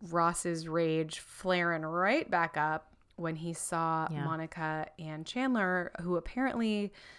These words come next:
Speaker 1: just hook up in front of the window regularly, 'cause that's also how
Speaker 2: Yeah,
Speaker 1: Phoebe
Speaker 2: I know.
Speaker 1: found
Speaker 2: What
Speaker 1: out.
Speaker 2: are they, like, some, like, exhibitionist stuff?
Speaker 1: Seems like it.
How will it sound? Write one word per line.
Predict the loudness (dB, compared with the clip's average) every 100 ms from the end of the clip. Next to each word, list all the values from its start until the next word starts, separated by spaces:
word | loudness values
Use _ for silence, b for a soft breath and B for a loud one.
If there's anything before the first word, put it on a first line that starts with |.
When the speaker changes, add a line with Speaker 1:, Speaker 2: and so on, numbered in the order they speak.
| b -6
Speaker 1:
just | -4 -2
hook | -2 -2 2
up | 2
in | 0
front | -2 -2
of | -2
the | -2
window | -2 -2 0 -2 -2
regularly, | 6 6 6 4 2 0 -2 -4 -10 -6
'cause | -2
that's | -2 0
also | -2 -2
how | 6
Speaker 2:
Yeah, | 10 10
Speaker 1:
Phoebe | 12
Speaker 2:
I |
know. | 12 12
Speaker 1:
found | 12
Speaker 2:
What | 12
Speaker 1:
out. | 12
Speaker 2:
are |
they, | 12 10
like, | 8 8 -2
some, | -6 6 10 10 8 6 2 -2 _
like, | 4 4 4 -2 -18 _ -20 -20 -20 0
exhibitionist | 0 2 4 6 6 4 0 -2
stuff? | -2 0 2 0 -6 -6
Speaker 1:
Seems | 0 2 2
like | -2 -2
it. | -4 -4